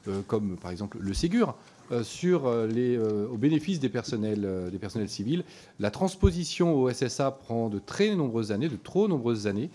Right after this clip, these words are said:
Et je pense que, euh, en effet, un tel rapport d'information, euh, serait, euh, utile dans ce cadre.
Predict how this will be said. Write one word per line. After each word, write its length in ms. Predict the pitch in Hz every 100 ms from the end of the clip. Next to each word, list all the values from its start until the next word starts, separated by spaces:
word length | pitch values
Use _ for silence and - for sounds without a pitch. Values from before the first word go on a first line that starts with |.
| - - -
Et 100 | 113
je 120 | 113 117
pense 320 | 170 208 -
que, 100 | 143
euh, 300 | 160 147 127
en 160 | 135 123
effet, 260 | 110 202
un 120 | 156
tel 200 | 113 160
rapport 360 | 120 123 - 127
d'information, 600 | 120 113 104 95 135 160 - - - 113
euh, 100 | 107
serait, 540 | - 123 127 147 143
euh, 200 | 117 113 165
utile 380 | - 190 156 -
dans 100 | 120
ce 100 | -
cadre. 240 | - 80